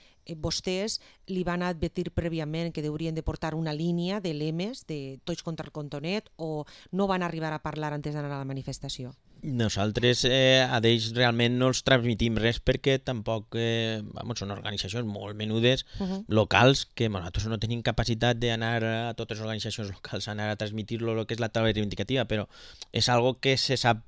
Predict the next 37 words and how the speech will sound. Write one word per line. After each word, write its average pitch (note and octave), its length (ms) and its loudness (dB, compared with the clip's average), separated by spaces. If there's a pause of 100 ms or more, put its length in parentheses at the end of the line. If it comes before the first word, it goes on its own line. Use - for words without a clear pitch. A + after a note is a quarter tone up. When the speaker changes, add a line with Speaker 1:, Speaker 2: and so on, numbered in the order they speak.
Speaker 2:
de, G#2+ 460 0
de F#2 100 -2
sempre. A#2+ 400 -2 (240)
Speaker 1:
I G#3 80 -4
Speaker 2:
El, G#3+ 80 4
Speaker 1:
estes C4+ 220 0
Speaker 2:
el C#4+ 60 2 (120)
que C4 80 4
està - 160 4
en B2 80 4
el B2+ 80 6
Speaker 1:
organitzacions C3 100 2
Speaker 2:
sector C3 460 2 (380)
sap - 280 4
clarament B2+ 540 8
que C3+ 200 4
quan A2+ 240 0
tu A#2 140 0
convoques G#2+ 560 2
de G2+ 160 0
forma G2+ 460 -2
blanca, G#2+ 560 2 (380)
eh, G2+ 260 0
de G2+ 60 0
forma G#2+ 260 2
unitària, C3+ 540 6
pues A#2 160 -6
que G2+ 140 -6
tens G#2 300 -2
unes G#2+ 340 0
regles G#2+ 380 2
de A2 120 0
joc C#3+ 320 2
i G#2+ 140 -6
tens G#2 320 -6
un G#2+ 160 -4
lema B2+ 400 0